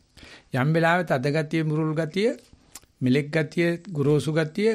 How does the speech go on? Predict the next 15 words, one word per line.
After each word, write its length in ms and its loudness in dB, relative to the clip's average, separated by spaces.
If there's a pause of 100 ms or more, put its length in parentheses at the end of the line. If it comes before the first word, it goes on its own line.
(140)
සැහැල්ලු 480 0
ගතිය, 300 0
බර 260 2
ගතිය 300 0
දැනනම් 380 -2
ඒක 140 -4
අපි 200 -2
පඨවි 420 -4
කියලා 260 -12
කියනවා. 260 -16 (600)
කම් 240 -2 (140)
පිම්මෙන 440 0
හැකිලෙන 560 0 (920)
මේ 240 -8
උද්-, 380 -10